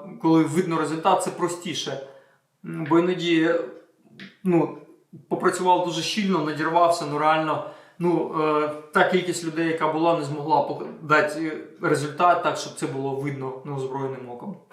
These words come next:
В той самий час, е, це абсолютно нормально, якщо ви організовуєте толоку, там запрошуєте людей, ну, ніхто на неї не приходить. Це нормально.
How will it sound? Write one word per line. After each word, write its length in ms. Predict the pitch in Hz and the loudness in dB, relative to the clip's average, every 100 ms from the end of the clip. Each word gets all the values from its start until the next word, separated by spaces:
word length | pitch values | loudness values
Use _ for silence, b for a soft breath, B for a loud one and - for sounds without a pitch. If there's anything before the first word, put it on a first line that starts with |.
| B B B | B B B
В 20 | |
той 120 | 339 | 2
самий 260 | 320 277 247 | 4 4 4
час, 400 | 247 220 - 180 | 6 4 4 0
е, 120 | 165 | 0
це 180 | 156 - | 0 4
абсолютно 640 | 208 160 151 185 208 202 | 4 6 4 2 0 0
нормально, 480 | 156 151 151 156 147 143 | -4 -4 0 0 0 -4
якщо 540 | - - 147 143 - - | -6 -2 2 0 -2 -8
ви 300 | 151 175 170 | 6 8 8
організовуєте 720 | 156 151 147 139 147 147 143 | 4 0 -2 -4 -2 -2 -4
толоку, 540 | - 151 180 196 196 | -4 0 2 2 2
там 220 | 165 151 131 | -4 -6 -6
запрошуєте 600 | - 147 143 147 139 135 | -8 -8 -8 -10 -10 -8
людей, 640 | 131 135 151 151 151 147 | -8 -4 0 2 2 -2
ну, 60 | 147 | -6
ніхто 260 | 147 139 165 | -8 -6 -4
на 200 | 156 143 | -2 -6
неї 120 | 139 | -8
не 60 | 135 | -12
приходить. 680 | - - 135 - - - | -14 -16 -16 -16 -16 -10
Це 100 | - | -4
нормально. 400 | 240 - - - | -2 -2 -6 -14